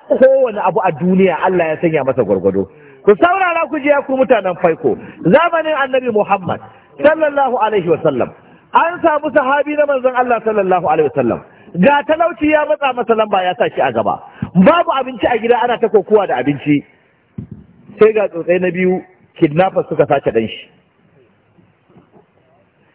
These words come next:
Yana cikin wannan bakin ciki, uwar yaron kuma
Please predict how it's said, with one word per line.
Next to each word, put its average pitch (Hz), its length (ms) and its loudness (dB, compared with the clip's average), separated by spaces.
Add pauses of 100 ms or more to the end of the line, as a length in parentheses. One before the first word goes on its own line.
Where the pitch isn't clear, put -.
(160)
Yana 285 340 2
cikin 262 180 -4
wannan 302 260 0
bakin 269 260 -4
ciki, 240 380 -4 (420)
uwar 240 180 6
yaron 247 360 0
kuma 190 360 0